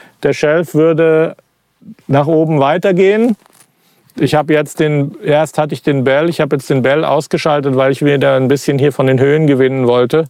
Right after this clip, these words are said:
Die Esse sind echt problematisch, aber ich guck jetzt noch mal, ob ich jetzt mit dem,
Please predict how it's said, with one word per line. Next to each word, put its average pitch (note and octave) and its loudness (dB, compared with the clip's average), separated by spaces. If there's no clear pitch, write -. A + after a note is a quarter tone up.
Die C3 2
Esse A#2+ 0
sind B2 0
echt A2+ -6
problematisch, A#2 -2
aber A#2 0
ich A2+ -2
guck B2+ -4
jetzt B2 -4
noch A#2+ 0
mal, A#2+ 0
ob G#2+ -2
ich A#2 -4
jetzt B2+ -2
mit B2 -2
dem, B2 -2